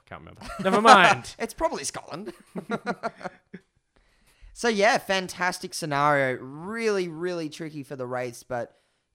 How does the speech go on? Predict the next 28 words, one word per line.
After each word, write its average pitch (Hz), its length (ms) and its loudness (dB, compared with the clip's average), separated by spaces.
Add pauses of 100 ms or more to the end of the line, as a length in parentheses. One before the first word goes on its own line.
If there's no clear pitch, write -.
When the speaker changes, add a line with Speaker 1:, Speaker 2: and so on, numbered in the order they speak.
(180)
Speaker 2:
I, 190 200 -8 (100)
I 220 240 -4
ultimately 226 480 -4
got 147 400 -4
two 160 460 -10 (100)
very 143 400 -6
good 151 260 -10
chances 135 500 -14
to 135 100 -12
win 127 160 -12
the 123 80 -12
game, 113 500 -12 (380)
and 170 80 -12
I - 20 -14
felt 254 200 -8
like 269 160 -8 (640)
I, 180 140 -10
it 208 80 -14
was 214 140 -8
incredible 214 440 -6
that 156 120 -8
that 143 160 -6
was 139 120 -10 (100)
all 127 240 -8
that 143 120 -12
the 143 80 -8
Wraiths 127 320 -8
needed. 170 380 -12